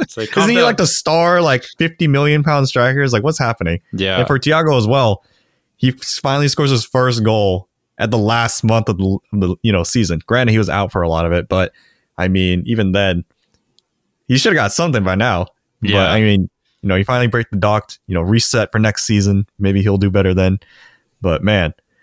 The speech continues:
Speaker 2: I was thinking it was, like, about time. Like, I'm happy for him, but also at the same time, I'm like, "Man, you're Thiago." <laughs>
Speaker 1: <laughs>
Speaker 2: The heck?
Speaker 1: You should be scoring
Speaker 2: <laughs>
Speaker 1: goals.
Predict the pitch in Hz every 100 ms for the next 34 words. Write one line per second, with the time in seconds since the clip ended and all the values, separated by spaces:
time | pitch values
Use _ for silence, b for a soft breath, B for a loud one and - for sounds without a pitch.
0 | _ _ _ - 104 107 101 117 113 113
1 | 107 - 113 107 107 101 98 - 110 147
2 | 151 - 147 151 156 165 165 _ - 110
3 | 104 98 131 131 143 - 151 131 110 127
4 | 127 139 120 104 - 127 117 123 110 90
5 | 92 147 170 165 165 - B B B B
6 | B - 392 311 233 202 123 90 - 165
7 | - 262 - 214 - 226 233 220 233 -
8 | 226 - - B B 196 156 220 151 190
9 | 185 - 165 131 123 120 117 107 -